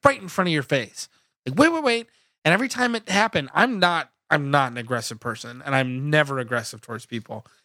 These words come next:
I wanted to punch him in his stupid face every time. It's so rude. But, like, little things like that. Or, um, when you walk into a store, like, a store that,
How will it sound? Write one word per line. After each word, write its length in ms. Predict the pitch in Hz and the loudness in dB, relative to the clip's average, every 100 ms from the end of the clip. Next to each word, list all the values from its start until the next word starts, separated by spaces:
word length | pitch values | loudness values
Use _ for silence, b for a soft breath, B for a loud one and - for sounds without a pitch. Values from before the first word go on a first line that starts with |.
| b _ - | b _ 4
I 80 | |
wanted 160 | 349 381 | 4 4
to 80 | 339 | 0
punch 360 | - 214 208 | 2 2 2
him 60 | 247 | -2
in 60 | 269 | -2
his 100 | - | -2
stupid 440 | - 208 190 294 | 0 0 0 2
face 560 | 339 339 339 294 - - b b b _ _ | 2 4 2 -2 -8 -12 b b b _ _
every 300 | 285 302 381 | 4 4 0
time. 800 | - - 320 349 285 175 139 127 - _ _ _ _ _ - | 0 2 2 2 -2 -4 -8 -12 -16 _ _ _ _ _ -4
It's 120 | 269 | 2
so 260 | - 381 330 | 2 2 -2
rude. 460 | 285 339 311 180 b b _ | -2 -2 -4 -6 b b _
But, 80 | 269 | 4
like, 200 | 269 247 | 4 2
little 160 | 302 277 | -4 -4
things 260 | 277 196 | -6 -4
like 160 | 196 175 | -4 0
that. 200 | 147 113 | -2 -2
Or, 280 | 185 180 175 | 0 2 2
um, 320 | 151 139 120 - _ | 0 -4 -8 -16 _
when 160 | 165 170 | 2 4
you 100 | 170 | 4
walk 260 | 156 156 | 2 2
into 200 | 180 170 156 | 0 0 0
a 40 | |
store, 500 | - - 147 151 180 _ - | 0 0 0 0 -8 _ 0
like, 260 | 160 151 156 | 4 4 2
a 60 | |
store 340 | - - 202 185 | -2 2 2 2
that, 220 | 160 | -2